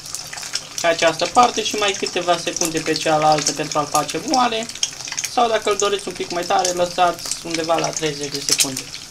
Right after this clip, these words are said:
Acesta este ochiul de ou făcut în ulei. L-am pus pe un,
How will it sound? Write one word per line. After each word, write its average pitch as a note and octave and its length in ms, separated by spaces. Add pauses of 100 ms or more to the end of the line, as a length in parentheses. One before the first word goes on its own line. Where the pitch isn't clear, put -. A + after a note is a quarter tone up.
(1400)
Acesta F3+ 720
este E3 600 (500)
ochiul F3 600
de D#3+ 280
ou D#3+ 340
făcut F3 480 (200)
în F3 180
ulei. E3+ 440
L-am G3 220
pus F#3+ 220
pe E3+ 360
un, E3 200